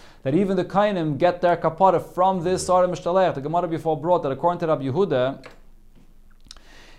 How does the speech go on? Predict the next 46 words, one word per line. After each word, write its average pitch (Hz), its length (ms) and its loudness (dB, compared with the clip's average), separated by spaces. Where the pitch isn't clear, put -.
so 135 520 6
all 214 240 8
the 208 80 6
Avedas 170 420 4
that 156 100 -2
are 147 100 2
in 175 100 -4
the 160 80 -2
Beis 135 260 -2
HaMikdash, 131 480 -4
like 120 160 -4
the 127 100 -6
Tumah, 139 400 -6
doing 143 180 -8
the 147 100 -2
Avedas 127 280 -4
B'Tumah 151 340 -6
in 139 60 -4
the 127 60 -4
Beis 127 220 -4
HaMikdash, 139 440 -4
that 180 480 2
you 117 80 -8
get 147 180 -2
the 143 60 -10
kapara 147 420 0
from 120 180 -6
the 110 80 -6
Par 143 560 4
and 123 140 -2
the 123 40 -2
Sar 151 320 0
La 127 220 0
Hashem 120 400 -4
that's 107 180 -8
brought 127 220 0
inside 117 280 -2
the 110 60 -8
Beis 113 220 -6
HaMikdash. - 580 -8
Rest 196 440 4
of 185 80 -2
the 190 80 2
Avedas 175 640 2
of 139 160 -8
Teira, 143 480 -2